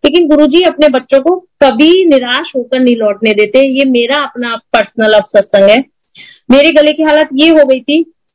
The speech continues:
कि अमृत वेला सत्संग में जब गुरुजी का शुक्राना का टाइम आया तो मेरे मुंह से मैं शुक्राना शब्द बोल रही हूँ, लेकिन बाहर वॉइस नहीं आ रही है। सब संगत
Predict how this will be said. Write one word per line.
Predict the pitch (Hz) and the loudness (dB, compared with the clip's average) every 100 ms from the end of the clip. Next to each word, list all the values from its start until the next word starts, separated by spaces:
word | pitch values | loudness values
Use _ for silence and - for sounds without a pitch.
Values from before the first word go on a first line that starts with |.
| - | -4
कि | 311 262 | -2 0
अमृत | 277 302 330 | -2 0 0
वेला | 311 302 | 0 0
सत्संग | 294 285 - 269 | -2 -6 -2 0
में | 277 277 | 2 2
जब | 294 277 | -2 -2
गुरुजी | 269 277 254 | -6 -8 -4
का | 294 285 | -4 -4
शुक्राना | - - 277 311 | -4 0 0 -2
का | 339 311 | -4 -4
टाइम | 262 240 233 | -2 -4 -6
आया | 226 233 269 | -6 -6 -4
तो | 285 254 | 0 2
मेरे | 233 262 311 | 4 2 2
मुंह | 302 240 240 | 2 0 -2
से | 302 294 | 0 2
मैं | 285 | 2
शुक्राना | 330 269 - 240 240 277 320 | -2 -10 -6 -4 -4 -4 -4
शब्द | 285 247 311 | -4 -2 -2
बोल | 233 254 294 339 330 | 0 2 4 4 2
रही | 339 339 | 0 -4
हूँ, | 311 240 226 _ - - | -6 -8 -10 _ -20 -4
लेकिन | 285 320 320 | -2 0 0
बाहर | 254 247 277 | 2 0 -2
वॉइस | 262 247 262 294 - | -2 -2 -2 -4 -2
नहीं | 233 233 269 247 | 0 2 2 2
आ | 220 | -2
रही | 208 208 190 | -6 -2 -2
है। | |
सब | 196 _ 302 320 | -2 _ -2 -2
संगत | - 285 262 277 359 | -2 -2 0 0 -2